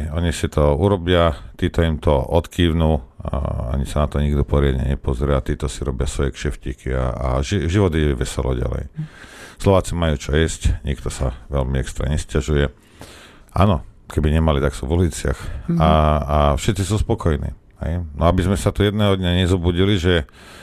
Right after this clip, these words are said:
Speaker 1: raz sa vy prebudíte a zvolíte si takú vládu,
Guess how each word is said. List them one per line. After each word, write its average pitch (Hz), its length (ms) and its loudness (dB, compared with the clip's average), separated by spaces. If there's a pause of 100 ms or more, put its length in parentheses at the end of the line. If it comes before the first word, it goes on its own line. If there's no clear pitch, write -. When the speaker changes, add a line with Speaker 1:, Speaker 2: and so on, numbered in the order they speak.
(140)
Speaker 1:
raz - 520 0
sa 73 320 2
vy 85 220 0
prebudíte 101 880 0 (1040)
a 76 380 4 (320)
zvolíte 87 640 2
si 82 260 0 (920)
takú 87 380 2
vládu, 92 640 2